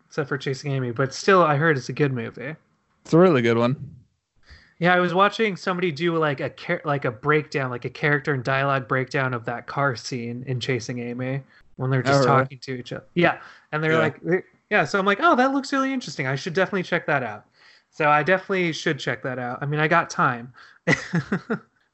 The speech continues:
Speaker 1: But yeah, um, the only other thing I wanna mention,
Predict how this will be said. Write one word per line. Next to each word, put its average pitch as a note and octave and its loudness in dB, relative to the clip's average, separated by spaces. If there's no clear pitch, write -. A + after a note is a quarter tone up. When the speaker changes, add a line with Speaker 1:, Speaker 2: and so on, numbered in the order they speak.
Speaker 1:
But E3+ 4
yeah, F#3 6
um, G3+ 6
the F#3+ -2
only A#3 0
other A3+ 0
thing G#3+ -4
I G3+ 0
wanna F#3 -2
mention, F3 -4